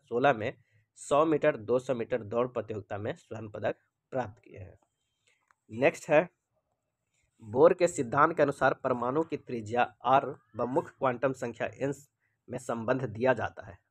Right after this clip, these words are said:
आंसर हो जाएगा ऑप्शन सी, R proportional to एन स्क्वायर दिया जाता है। निम्नलिखित में कौन सा लक्षण प्राथम-,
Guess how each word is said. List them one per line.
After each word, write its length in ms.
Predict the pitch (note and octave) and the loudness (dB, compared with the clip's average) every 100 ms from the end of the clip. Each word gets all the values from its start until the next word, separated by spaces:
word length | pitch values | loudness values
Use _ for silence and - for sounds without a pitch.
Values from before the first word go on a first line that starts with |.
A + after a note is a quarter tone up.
| - | -16
आंसर 280 | G#2 G#2+ C#3 | -10 -4 -2
हो 80 | A2+ | 0
जाएगा 180 | G#2+ | -2
ऑप्शन 240 | G2+ G2+ G2+ | -4 -8 -14
सी, 500 | G2+ C3+ G#2+ A#2 - _ _ _ _ - | -12 -8 -8 -8 -10 _ _ _ _ 2
R 140 | B2+ | 4
proportional 640 | - A#2+ A2+ G#2+ - A#2+ A2 G#2+ - | 2 -2 -10 -10 -10 -8 -8 -10 -10
to 160 | A2+ G#3 _ _ _ _ _ - | -8 -8 _ _ _ _ _ -8
एन 180 | B2 A#2+ - | -8 -8 -12
स्क्वायर 460 | - - A2 C#3 - | -18 -8 -2 -2 -4
दिया 280 | G#2+ A2 G2+ | -12 -10 -10
जाता 360 | G2 F#2 F#2+ | -12 -16 -20
है। 80 | G2+ _ _ _ _ _ _ | -20 _ _ _ _ _ _
निम्नलिखित 460 | A#2 C#3 D#3 F3 G3+ | -4 -2 0 0 -2
में 160 | F3+ F3 | -2 0
कौन 200 | D3 F3 | 2 2
सा 140 | F3 | 2
लक्षण 380 | C#3+ C3 - D#3 | 2 0 -4 -10
प्राथम-, 520 | - A2 G#2 - C3+ | -6 -4 -4 -8 -12